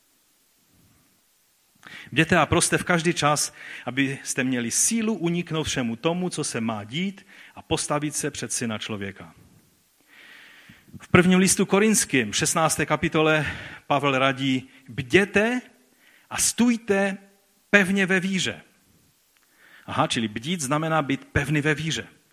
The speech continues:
stát ve víře. „Buďte zmužilí,“ omlouvám se, sestry, "ale být zmužilý znamená pevný, neoblomný, stát na své pozici," jo,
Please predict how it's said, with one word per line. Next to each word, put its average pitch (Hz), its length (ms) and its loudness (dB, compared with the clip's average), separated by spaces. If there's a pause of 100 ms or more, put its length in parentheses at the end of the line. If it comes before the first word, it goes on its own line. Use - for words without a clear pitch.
stát 151 420 0
ve 147 120 0
víře. 143 320 -4 (1700)
„Buďte 175 380 4
zmužilí,“ 220 920 4 (1000)
omlouvám 117 360 -2
se, 117 120 -6
sestry, 151 440 -4
"ale 113 200 -2
být 120 140 -4
zmužilý 127 380 0
znamená 120 360 0
pevný, 123 440 -4
neoblomný, 120 720 -2 (320)
stát 143 380 2
na 135 120 2
své 123 240 -2
pozici," 117 480 -4
jo, 113 160 -8